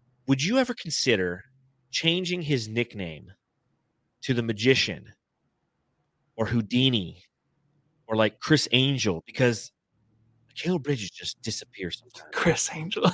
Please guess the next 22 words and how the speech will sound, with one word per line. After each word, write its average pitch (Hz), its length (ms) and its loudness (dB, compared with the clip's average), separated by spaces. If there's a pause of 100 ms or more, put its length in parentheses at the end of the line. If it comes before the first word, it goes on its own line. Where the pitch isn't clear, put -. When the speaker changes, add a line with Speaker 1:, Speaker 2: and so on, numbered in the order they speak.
Speaker 2:
<laughs> 214 1700 2 (480)
Yeah, 185 540 10 (100)
I 165 200 0
would 160 160 6
say 165 180 2
right 151 240 0
now, 170 320 4
do 160 260 0
it. 147 160 0
Like, 143 220 -6
Cameron 170 260 0
Payne 175 240 4
starting, 170 600 2
now 180 540 6
do 185 200 6
it. 156 260 0
Yeah, 143 380 -6
um, 123 480 -8
the 143 100 -4
warden 160 440 2
is 143 160 -6
not, 151 300 0